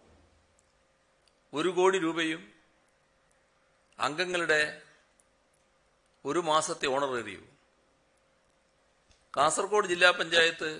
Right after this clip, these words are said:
അൻപത് ലക്ഷം രൂപയും അംഗങ്ങളുടെ ഒരു മാസത്തെ ഓണറേറിയവും, കേരള സ്റ്റേറ്റ് ലൈബ്രറി കൗൺസിൽ രണ്ടര കോടി രൂപ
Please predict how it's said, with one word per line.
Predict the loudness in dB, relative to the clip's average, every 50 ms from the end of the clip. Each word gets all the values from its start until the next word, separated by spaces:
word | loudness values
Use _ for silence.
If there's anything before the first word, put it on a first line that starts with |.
| -14 -20 _ _ _ _ _ _ _ _ _ _ _ _ _ _ _ _ _ _ _ _ _ _ _ _ _ _ _ _ _ _ _
അൻപത് | -4 -4 -2 0 0 2 2 0
ലക്ഷം | 0 -2 -4 -6 -4
രൂപയും | -6 -6 -4 -4 -6 -6 -8 -10 -16 -20 _ _ _ _ _ _ _ _ _ -20 -20 _ _ _ _ _ -20 -20 -20 -20 -20 _ _ _ _ -20 -20 _ _ -8
അംഗങ്ങളുടെ | -8 -6 -2 -2 -2 -2 -2 -4 -2 0 0 0 0 -2 -6 -14 -20 -20 _ _ _ _ _ _ _ _ _ -20 -20 _ _ _ _ _ _ _ _ -20 -20 -20 -20 -10 -6
ഒരു | -6 -4
മാസത്തെ | 0 2 0 0 0 -2 -6 -6 -4 -4
ഓണറേറിയവും, | -4 -4 -4 -6 -6 -8 -8 -10 -14 -18 -20 _ _ _ _ _ _ _ _ _ _ _ _ _ _ _ _ _ _ _ _ _ _ _ _ _ _ _ _ _ _ _ _ _ _ _ _ _ _ _ _ _ _ _
കേരള | -2 0 2 4 6 4 4
സ്റ്റേറ്റ് | 4 0 -2 -2 -2 -2 0 2 4
ലൈബ്രറി | 4 4 4 0 0 0 -2 0
കൗൺസിൽ | 0 -2 -2 -2 -4 -6 -8 -8 -10 -16 -20 -20 _ _ _ _ _ _ _ _ _ _ _ _ _ _ -20 _ _ _ _ _ _ _ _ _ _ _ _ _ _ _ _ _ _ _ _ _ _ _
രണ്ടര | 0 0 0 2 4 4 4 4
കോടി | 4 4 2 2 2 2
രൂപ | -2 -4 0